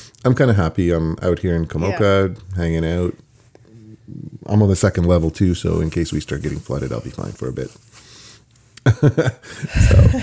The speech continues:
Speaker 2: <laughs> Well,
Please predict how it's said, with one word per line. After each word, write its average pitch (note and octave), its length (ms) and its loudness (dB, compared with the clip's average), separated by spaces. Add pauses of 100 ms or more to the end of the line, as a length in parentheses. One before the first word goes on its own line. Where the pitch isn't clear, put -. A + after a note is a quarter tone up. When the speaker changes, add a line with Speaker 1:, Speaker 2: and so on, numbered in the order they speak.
(180)
Speaker 2:
<laughs> - 340 -8 (1300)
Well, A#3 540 0